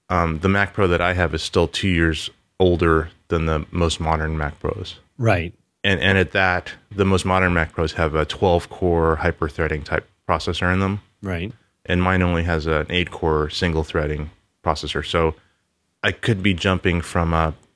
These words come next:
Speaker 1: from a performance of an eight core to a performance of a,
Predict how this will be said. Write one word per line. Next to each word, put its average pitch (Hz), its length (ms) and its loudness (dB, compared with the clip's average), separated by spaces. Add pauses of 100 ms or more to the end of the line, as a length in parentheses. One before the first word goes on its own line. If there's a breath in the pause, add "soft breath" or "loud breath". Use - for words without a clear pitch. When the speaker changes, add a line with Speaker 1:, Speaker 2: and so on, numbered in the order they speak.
(200)
Speaker 1:
from 95 240 0
a 90 60 4
performance 87 560 0
of 80 100 0
an 80 120 0
eight 92 160 0
core 87 520 2
to - 120 0
a 85 40 2
performance 85 640 -2
of 80 200 -2
a, 76 380 0